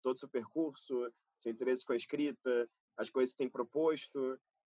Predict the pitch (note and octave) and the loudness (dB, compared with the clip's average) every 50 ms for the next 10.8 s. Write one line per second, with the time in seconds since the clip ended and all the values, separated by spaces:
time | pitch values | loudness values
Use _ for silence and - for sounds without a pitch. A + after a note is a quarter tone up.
0 | _ _ - A#2+ C3 D3 C3+ C3+ D3 D#3+ - - F3 F3 - F#3 F#3 F3+ F#3 F#3 | _ _ -6 0 2 4 4 4 4 0 -2 -8 -10 -10 -8 -8 -8 -6 -6 -8
1 | F#3 F3+ F3 E3 E3+ G#3+ G3+ E3 C#3+ C3 B2+ C3 C#3+ D3 C#3+ - - F#3 D#3 C#3+ | -6 -4 -4 -2 2 4 4 6 6 4 4 4 4 4 2 0 -2 -2 -2 -2
2 | D3+ - - C3 A#2 A2+ A2 - - C3 C3 - D3+ D3 C#3 B2+ A#2+ A2+ - - | -2 -4 -4 -4 -2 -2 -2 0 0 0 0 0 -2 -4 -2 -2 -2 -4 -6 -10
3 | A2+ A2 G#2+ G#2+ G#2+ G#2+ - A#2+ G#2+ G2+ - A#2 A2+ A#2 C3+ C3 B2 B2 B2+ C3+ | -10 -8 -6 -6 -6 -8 -8 -10 -10 -6 -4 -6 -6 -6 -6 -2 0 0 0 0
4 | C#3+ D3+ E3 _ _ _ _ _ _ _ _ - A2+ - - A2+ A#2+ C3+ C#3+ D#3+ | -2 -6 -8 _ _ _ _ _ _ _ _ -18 -16 -14 -6 -2 2 4 4 4
5 | E3 D#3+ - - G#3+ C4+ F#3+ F#3 F3+ D#3+ D3+ E3 E3+ - - D3 C#3 D3 D3+ - | 4 2 2 0 0 2 4 4 4 2 0 -2 -2 0 0 2 2 2 0 0
6 | - - - D3+ C3+ - - C3+ D3 E3+ F3 D#3 C3 C#3+ A#2 C3 A2+ - D3+ - | -2 -6 -6 -6 -6 -6 -4 2 4 4 4 4 2 -2 -2 -4 -4 -4 -4 -4
7 | - D3+ C3+ - - C#3 C3 A#2 C3 C3+ C3+ - - _ _ _ _ _ _ _ | -2 -4 -6 -4 -4 -6 -4 -2 0 0 0 -2 -4 _ _ _ _ _ _ _
8 | - A2+ B2 A2+ B2 C3 C#3 - - C#3+ B2 B2 B2 B2+ B2+ B2 A#2+ A#2+ A#2+ A#2+ | -6 -4 -2 0 0 -2 0 0 0 2 4 6 8 8 8 6 4 4 2 2
9 | C3 - - G#2 G2+ A#2 A2+ - - - - - C3+ C3 B2+ B2 - C#3 A2 A#2 | 0 -2 -4 -2 2 2 2 0 -2 -8 -2 2 4 4 4 4 2 -2 0 -2
10 | A#2 A2+ - B2 A#2 A2+ G#2 A2 A#2 A2+ - - B2 A2+ A2 G#2+ | -2 0 0 0 2 2 2 0 -2 -2 -2 -2 0 0 0 -2